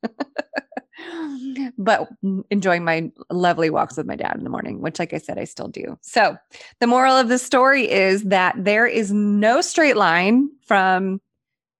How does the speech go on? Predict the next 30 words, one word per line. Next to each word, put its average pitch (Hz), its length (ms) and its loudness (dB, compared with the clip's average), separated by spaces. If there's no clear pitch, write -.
zero 208 400 4
to 233 180 0
a 202 40 2
million 190 300 2
dollars. 180 600 0
It 202 120 0
may 196 160 2
look 180 180 -2
like 185 140 0
that 175 120 0
on 175 80 2
Instagram, 175 580 -4
but 233 80 -2
that's 214 180 -2
just 302 140 -6
not 392 140 2
how 415 180 0
it - 60 0
works. - 480 -2
Your 247 300 2
journey 277 380 2
is 220 140 0
your 226 220 2
journey, 196 420 0
and 170 80 0
everybody's 202 420 0
journey 180 300 -2
is 165 160 -8
different. 165 400 -6
And 180 460 2